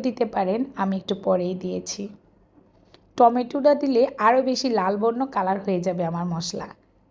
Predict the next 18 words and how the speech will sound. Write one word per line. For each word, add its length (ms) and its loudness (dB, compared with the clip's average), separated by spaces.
এবার 180 0
টমেটো 340 0
গলে 200 2
যখন 260 0
উপর 260 4
দিকে 260 2
উঠে 180 -2
আসবে 280 -2
একটু, 180 -4
তখন 340 4
এখানে 280 -2
আমি 160 -2
ছেঁচা 420 0
যে 60 0
গরুর 260 4
মাংসগুলো 480 -4
সেগুলো 300 0
দিয়ে 160 -2